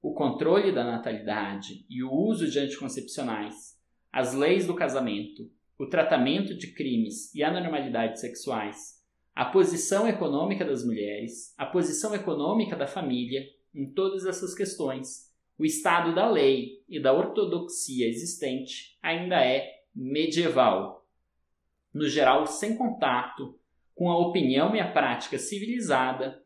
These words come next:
e com aquilo que os indivíduos, educados e não educados, dizem uns aos outros em particular. Ninguém se iluda com a ideia de que a mudança de opinião sobre esses assuntos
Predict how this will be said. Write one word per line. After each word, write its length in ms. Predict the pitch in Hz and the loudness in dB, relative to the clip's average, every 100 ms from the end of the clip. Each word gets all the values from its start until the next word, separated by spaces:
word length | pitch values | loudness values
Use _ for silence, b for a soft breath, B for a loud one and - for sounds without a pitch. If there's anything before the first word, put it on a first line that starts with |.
| _ | _
e 80 | 170 | -12
com 160 | - 185 | -6 -4
aquilo 600 | 160 - 170 208 170 - | -4 -4 -2 0 0 -2
que 80 | 151 | -6
os 120 | 127 | -4
indivíduos, 840 | 151 165 170 135 127 - - - _ _ - | -4 -4 -4 -4 -6 -10 -14 -18 _ _ -4
educados 800 | 139 139 - 135 180 214 170 143 | -2 -2 0 2 2 2 0 -2
e 60 | |
não 160 | 139 127 | -2 -4
educados, 920 | 127 - 117 120 123 - - - _ _ | -8 -4 -2 -2 -4 -10 -14 -16 _ _
dizem 600 | 131 127 160 175 170 147 147 | -10 0 0 0 -2 -4 -4
uns 100 | 147 | -2
aos 200 | 139 123 | -2 0
outros 440 | 120 127 127 117 | -2 -2 -6 -6
em 140 | 127 | -6
particular. 800 | 113 110 - 151 131 92 - - _ _ _ _ _ _ - | -6 -6 -6 -2 0 -2 -4 -16 _ _ _ _ _ _ -8
Ninguém 540 | 147 156 156 139 202 233 | -2 2 2 4 4 4
se 200 | - 214 | 2 -2
iluda 460 | 131 135 165 151 | 0 -2 -2 -2
com 160 | - 139 | -4 -4
a 80 | 127 | -2
ideia 600 | 127 117 123 131 139 - | 2 2 2 0 -4 -10
de 180 | 127 127 | -10 -6
que 60 | 160 | -4
a 60 | |
mudança 540 | 147 135 139 208 - 175 | -2 2 2 2 0 -2
de 100 | 165 | -2
opinião 540 | 170 180 151 131 123 | -2 -2 0 2 0
sobre 240 | 123 120 | -4 -6
esses 240 | 117 - 131 | -8 -6 -2
assuntos 840 | 131 - 123 123 - - - | -2 -2 -4 -4 -6 -14 -16